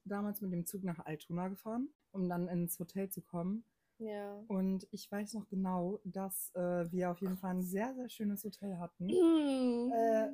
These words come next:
Speaker 1: <clears throat>
Speaker 2: Ja.
Speaker 1: ja, also, ähm, es war auf jeden Fall, ähm, äh, Lisa, erzähl doch mal ein bisschen von unserem Hotelzimmer.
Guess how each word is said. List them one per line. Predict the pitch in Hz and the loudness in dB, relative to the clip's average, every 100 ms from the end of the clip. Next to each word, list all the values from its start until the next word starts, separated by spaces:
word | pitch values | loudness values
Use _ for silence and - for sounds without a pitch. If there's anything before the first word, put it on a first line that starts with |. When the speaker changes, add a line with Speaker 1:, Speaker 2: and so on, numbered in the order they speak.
| 247 | 2
Speaker 1:
<clears throat> | 240 233 226 220 196 180 170 165 - 262 302 320 | 6 8 10 10 8 6 4 2 2 2 4 6
Speaker 2:
Ja. | 302 233 202 175 | 6 6 6 4
Speaker 1:
ja, | 196 208 175 139 - - | 4 8 8 8 6 2
also, | 190 190 202 214 208 - 117 | 0 0 0 0 0 -4 -8
ähm, | 202 208 202 196 - _ _ _ _ _ _ _ _ - | -4 -2 -2 -2 -6 _ _ _ _ _ _ _ _ -8
es | 190 170 | -6 2
war | 170 185 180 | 6 6 6
auf | 175 | 0
jeden | 180 180 180 | 0 0 -2
Fall, | 175 - 147 160 156 151 | -6 -6 -4 -2 -2 -6
ähm, | - 143 147 143 156 156 _ _ _ _ _ _ _ _ _ _ _ _ | -6 -6 -4 -4 -6 -10 _ _ _ _ _ _ _ _ _ _ _ _
äh, | - 60 78 165 | -16 -12 -8 -4
Lisa, | 180 220 208 190 | -2 0 4 4
erzähl | 175 - 240 | 4 0 2
doch | 247 220 | 4 6
mal | 196 180 | 8 6
ein | 180 | 6
bisschen | 190 - 214 | 0 0 -2
von | 226 220 | -2 -4
unserem | 208 214 226 | -2 0 0
Hotelzimmer. | 214 - 311 494 - 240 214 196 180 190 220 | -2 -6 -8 -6 -4 0 2 4 6 4 2